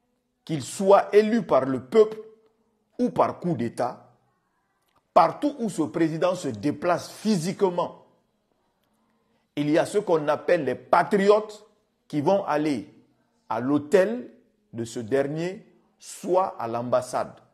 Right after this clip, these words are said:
C'est-à-dire, les Guinéens qui sont là aujourd'hui ont décidé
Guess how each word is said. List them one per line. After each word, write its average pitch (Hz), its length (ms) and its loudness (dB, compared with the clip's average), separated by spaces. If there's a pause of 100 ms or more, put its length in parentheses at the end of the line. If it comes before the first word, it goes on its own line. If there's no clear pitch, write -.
(1400)
C'est-à-dire, 147 460 0 (800)
les 117 140 -6
Guinéens 185 360 0
qui 196 140 -8
sont 143 200 -4
là 147 200 4
aujourd'hui 117 580 -4 (1800)
ont 131 120 -2
décidé 185 800 0